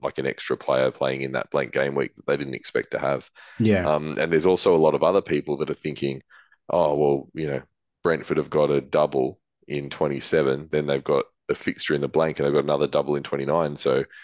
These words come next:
Speaker 1: now I'm gonna wild card in, you know, in twenty-six or twenty-seven and load up on Brentford ass-,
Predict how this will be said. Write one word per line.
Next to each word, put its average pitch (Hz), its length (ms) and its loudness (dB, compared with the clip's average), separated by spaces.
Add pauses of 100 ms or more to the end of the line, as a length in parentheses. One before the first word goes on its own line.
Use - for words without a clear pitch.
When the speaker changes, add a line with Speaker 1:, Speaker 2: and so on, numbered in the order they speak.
(300)
Speaker 1:
now 80 260 2
I'm 73 100 2
gonna 71 200 -2
wild 69 320 0
card 67 300 -2
in, 69 220 -10 (300)
you 73 120 -8
know, 67 100 -4
in 71 120 -6
twenty-six - 540 -4
or 78 60 0
twenty-seven 78 640 0
and 69 120 -2
load 71 200 4
up 71 200 0
on 69 120 -2
Brentford 71 360 0
ass-, - 220 -6